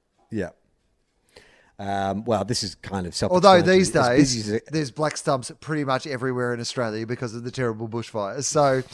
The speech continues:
Speaker 2: <laughs> it could actually be a,
Speaker 1: Yeah,
Speaker 2: a
Speaker 1: Sydney
Speaker 2: de-,
Speaker 1: itself.
Speaker 2: a description of just over there. "I'll meet you beyond the black
Speaker 1: Yeah.
Speaker 2: stump,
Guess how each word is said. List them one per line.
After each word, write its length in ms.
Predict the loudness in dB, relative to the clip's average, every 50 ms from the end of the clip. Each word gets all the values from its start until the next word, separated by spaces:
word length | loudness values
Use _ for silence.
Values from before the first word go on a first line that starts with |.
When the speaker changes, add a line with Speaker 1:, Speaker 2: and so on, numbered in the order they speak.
| -16 -16 -16 -16 _ _ _ -4
Speaker 2:
<laughs> 1000 | -4 -4 -4 -10 -14 -16 -18 -20 -20 -20 _ _ _ _ _ -16 -10 -10 -4 -2
it 160 | -2 -2 0
could 180 | 4 4 6 6
actually 300 | 6 4 2 2 0 0
be 140 | 0 -2 -2
a, 40 |
Speaker 1:
Yeah, 280 | -2 -2 -2 0 0 0
Speaker 2:
a 20 | 0
Speaker 1:
Sydney 300 | 4 6 6 6 6 4
Speaker 2:
de-, 40 | 2
Speaker 1:
itself. 380 | 2 2 4 6 6 6 6
Speaker 2:
a 60 | 4
description 580 | 4 4 2 2 2 2 2 2 2 0 -2 -2
of 80 | -4 -2
just 260 | -2 -2 -2 0 0
over 240 | 0 0 2 0 0
there. 320 | 0 0 -2 -2 -6 -10 -14 _ -18 -10 -4 0
"I'll 100 | 0 2
meet 220 | 4 4 4 4
you 240 | 2 0 0 0 0 -2 -6 _ _ _ _
beyond 380 | -2 4 6 6 6 6 4 2
the 60 | 2
black 240 | 4 4 4 4 2
Speaker 1:
Yeah. 40 | 0
Speaker 2:
stump, 420 | -2 2 4 4 4 4 0 -6